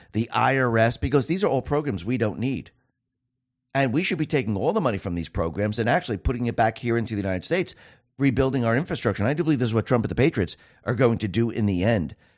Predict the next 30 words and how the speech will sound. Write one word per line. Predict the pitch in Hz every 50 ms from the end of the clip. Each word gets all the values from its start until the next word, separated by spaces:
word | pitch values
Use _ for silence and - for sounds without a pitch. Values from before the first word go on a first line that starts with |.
| _
But | - 147 147 -
you | 151
can | - 156 151
see | - 190 196 - -
everything | 131 139 147 147 160 143 - 147 131
is | 123 107 -
falling | - - 113 110 107 98 92
apart. | - - 101 104 104 -
The | 92
bank | - - 101 110 120
system's | - - 120 - - 113 107 -
falling | - 110 107 107 107 101
apart. | 92 - - 101 107 110 110 - _ _ _ _ _ _ _ _ _ _ _ 110
And | 117 117 117 110 98 -
you | - 120
can | 113 - 110
see | - 139
the | 110 104
Treasury, | - - 123 117 120 104 110 104 92 - - _ _ _ _ _ -
they | 117 117 135
need | 139 139 127
to | 107 123
continually | - - 110 104 - - 117 123 113 113 104
borrow | 90 80 - 98 101 110 107 104 107 104
and | - - 98 95 90
borrow | - 95 95 101 98 92 87 85
and | - 87 90
borrow. | 82 104 101 95 90
And | 87 95
as | 104 107 101 - -